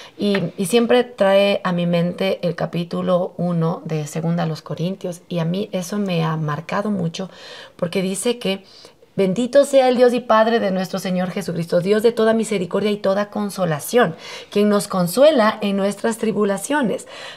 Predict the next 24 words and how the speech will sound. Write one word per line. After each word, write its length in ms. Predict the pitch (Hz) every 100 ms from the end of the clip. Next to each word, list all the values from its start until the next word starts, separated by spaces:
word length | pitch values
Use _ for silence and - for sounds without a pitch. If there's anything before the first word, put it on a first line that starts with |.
| -
¿no? 180 | 185 240
Y 100 | 196
dice, 240 | 190 214 240
"para 240 | 202 180
que 160 | 175 175
con 160 | 190 175
la 100 | 165
misma 440 | 214 302 320 320
consolación 600 | 247 220 202 175 170 180
que 120 | 175 160
nosotros 500 | 143 - 214 254 254
recibimos 500 | 233 214 190 196 202
de 80 | 226
Dios, 220 | 175 180
podamos 480 | - 185 180 196 220
consolar 480 | - 180 165 156 151
a 80 | 151
otros". 400 | 190 202 - - - - - _ _ -
Y 180 | - - - - _
cuando 480 | 196 196 208 - -
yo 180 | 170 220
leí 200 | 277 202
eso 200 | 202 214
dije, 340 | 202 214 208